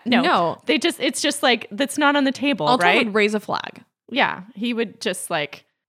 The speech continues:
Speaker 1: I, it, it's just, it takes a, no, like, it's just not, it's not a given that you're gonna cuddle with your friends during lonely times. Unless it, like, some, like, I think that some relationships, that's okay, but it doesn't seem like that's okay for
Speaker 2: Again,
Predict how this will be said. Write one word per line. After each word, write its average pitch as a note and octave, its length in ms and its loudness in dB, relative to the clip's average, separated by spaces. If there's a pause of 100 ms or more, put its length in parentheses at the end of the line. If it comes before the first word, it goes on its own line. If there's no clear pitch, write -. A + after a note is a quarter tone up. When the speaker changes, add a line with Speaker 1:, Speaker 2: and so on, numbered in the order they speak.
Speaker 1:
I, E3+ 120 0 (140)
it, - 220 -6
it's G3+ 200 0
just, C4 200 -4
it G3+ 120 0
takes - 380 -2
a, D#3 240 -2 (180)
no, F3 300 -2 (160)
like, - 460 -4
it's - 340 -4
just - 220 -2
not, F#3+ 320 0
it's - 160 -6
not B3 160 4
a B3+ 40 4
given G3+ 360 -2
that F3+ 100 -4
you're E3+ 80 -6
gonna F3+ 160 -4
cuddle F3+ 340 -2
with E3 120 -6
your E3+ 100 -6
friends F3 460 -6
during D#3+ 260 -6
lonely D3+ 260 -8
times. D#3+ 340 -6
Unless E4+ 320 0
it, F#4+ 260 2
like, - 160 0
some, D4+ 260 -2 (360)
like, D#4 120 -2
I D#4 80 4
think E4 260 -4
that C4 240 -2
some C#4+ 260 2
relationships, C4+ 560 0
that's A3+ 360 0
okay, A#3+ 360 -2
but F#3+ 160 -2
it F3+ 120 -6
doesn't A#3 340 -2
seem A#3+ 320 0
like G3+ 180 -2
that's F3+ 280 -4
okay G3+ 340 0
for E4+ 160 -2
Speaker 2:
Again, - 20 0